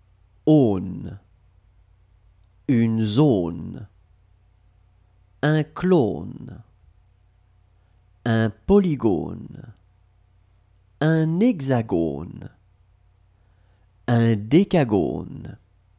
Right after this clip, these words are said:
A zone. Une zone. A clone. Un clone.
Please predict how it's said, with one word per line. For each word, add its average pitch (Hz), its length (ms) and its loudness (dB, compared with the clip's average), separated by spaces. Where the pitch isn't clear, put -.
A 117 120 -2
zone. 139 540 -2
Une 110 300 2
zone. 110 840 -2
A 98 100 -2
clone. 120 640 -6
Un 170 180 2
clone. 160 840 0